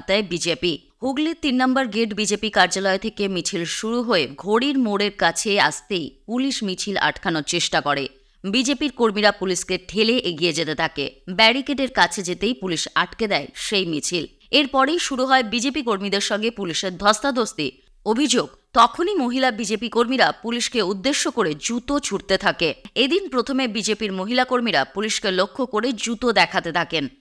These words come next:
তারপর পুলিশের উদ্দেশ্যে সেই জুতো ছুড়ে দিতে দেখা যায় এক মহিলাকে।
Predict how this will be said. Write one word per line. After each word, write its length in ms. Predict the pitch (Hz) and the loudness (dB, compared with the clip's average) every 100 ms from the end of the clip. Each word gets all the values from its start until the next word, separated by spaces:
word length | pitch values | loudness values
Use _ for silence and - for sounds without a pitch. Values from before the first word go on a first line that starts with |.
| _ | _
তারপর 320 | 233 233 233 | 2 2 2
পুলিশের 460 | 214 247 277 302 359 | -2 -2 -2 0 0
উদ্দেশ্যে 440 | 269 202 226 269 | 0 0 0 0
সেই 220 | 254 220 185 | 0 0 0
জুতো 340 | 208 208 226 | -4 -2 -2
ছুড়ে 280 | 226 220 208 | -2 -2 -2
দিতে 260 | 220 214 | -2 -4
দেখা 300 | 202 165 247 | 2 2 2
যায় 240 | 202 269 - | 0 -2 -2
এক 140 | - 180 196 | -2 -2 -2
মহিলাকে। 600 | 190 196 175 160 170 | -4 0 0 2 0